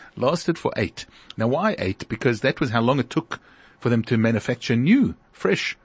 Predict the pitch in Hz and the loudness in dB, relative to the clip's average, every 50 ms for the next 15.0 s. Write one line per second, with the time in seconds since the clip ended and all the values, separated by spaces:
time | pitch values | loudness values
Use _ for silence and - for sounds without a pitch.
0 | _ - - 117 117 101 98 95 87 90 104 - - - - - - - - 120 | _ -2 2 2 2 2 2 -2 -4 -4 -6 -8 -8 -14 -20 -20 -8 -6 -6 -2
1 | - 156 139 135 - 143 127 131 131 131 131 139 156 151 139 123 - - 123 113 | 0 -2 -2 0 0 2 4 4 4 4 4 4 4 2 2 -2 -2 -2 -2 0
2 | 110 107 107 107 101 - _ - - _ - - 113 113 107 107 107 110 110 - | 0 0 0 -2 -4 -6 _ -20 -20 _ -6 -4 -2 0 0 0 0 -2 -2 -2
3 | 110 113 98 95 107 107 104 95 107 107 101 - - - - 147 131 - - - | -4 -6 -6 -4 -4 -4 -4 -4 -4 -6 -6 -8 -6 -4 -2 -2 -2 -4 -8 -4
4 | - 123 135 - - - - - - - - - - 113 104 98 95 - - 127 | 0 0 0 0 -2 -8 -16 -16 -18 -20 -20 -8 -6 -6 -6 -6 -8 -2 0 2
5 | 117 110 107 98 95 - - - 107 104 - 104 - - 104 101 110 - 117 139 | 2 2 0 -2 -4 -6 -6 -6 -6 -4 -4 -6 -6 -4 -4 -4 -2 -2 -2 0
6 | 147 147 - - - - - _ _ _ _ _ _ _ _ _ _ - - - | -2 -2 -4 -8 -18 -20 -20 _ _ _ _ _ _ _ _ _ _ -20 -16 -6
7 | - 131 117 131 135 127 110 90 95 117 147 - - - 131 104 92 98 - - | -2 0 2 2 2 2 0 0 -2 -2 -4 -4 -4 -4 -4 -2 -2 -4 -8 -8
8 | 98 87 98 90 82 - - - - - 101 107 92 104 101 98 98 98 95 90 | -6 -6 -6 -6 -8 -12 -18 -16 -16 -8 -6 -6 -4 -4 -4 -4 -4 -6 -8 -8
9 | - - - - - 101 104 101 104 107 107 - 107 107 101 101 110 107 - - | -12 -18 -20 -14 -10 -8 -4 -4 -4 -4 -4 -4 -4 -4 -2 -2 -4 -4 -4 -4
10 | 131 170 190 185 160 143 - 127 127 135 123 - 131 127 123 117 113 110 - - | -4 -2 -4 -4 -4 -6 -4 -4 -4 -4 -4 -2 -2 -2 -2 -2 -6 -8 -4 -2
11 | 147 151 131 120 117 - - - - - 117 120 - - 117 113 107 104 98 90 | 0 2 2 0 -2 -4 -10 -10 -8 -4 -4 -4 -2 -2 -2 -2 -2 -2 -4 -6
12 | - 85 78 - - - - - - - - 143 135 135 127 - - - 208 262 | -8 -10 -12 -14 -18 -20 -20 -20 -18 -4 -2 0 0 0 0 0 0 0 0 0
13 | 240 220 175 160 - - - 180 180 - - 135 117 117 117 113 117 131 165 - | 0 0 -2 -2 -2 -4 -4 -4 -4 -4 -4 -4 -4 -2 -4 -2 -2 -2 -2 -2
14 | - 214 202 190 165 143 127 120 110 104 101 - - - - 123 123 - - - | -2 -2 -2 -2 -2 -2 -2 0 0 -2 -2 -4 -8 -6 -4 -4 -4 -6 -10 -18